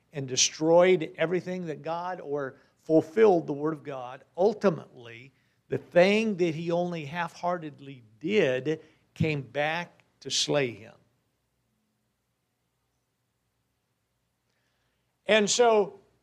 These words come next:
this, uh, this battle, we're told that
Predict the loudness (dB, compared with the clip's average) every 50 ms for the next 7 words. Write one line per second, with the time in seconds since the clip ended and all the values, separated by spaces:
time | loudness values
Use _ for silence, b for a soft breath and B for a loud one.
0 | _ _ _ _ _ _ _ _ _ _ _ _ _ _ _ _ 0 2 2 4
1 | 4 2 2 4 4 4 4 4 2 0 -2 -4 -12 _ _ _ _ _ _ _
2 | _ _ _ _ _ _ _ _ _ _ _ -2 0 0 0 -2 -4 0 2 2
3 | 4 4 4 4 6 6 6 6 6 4 2 2 0 -2 -2 -2 -2 2 2 4
4 | 4 2 0 -2 -2 -2 -2 -2 -2 -6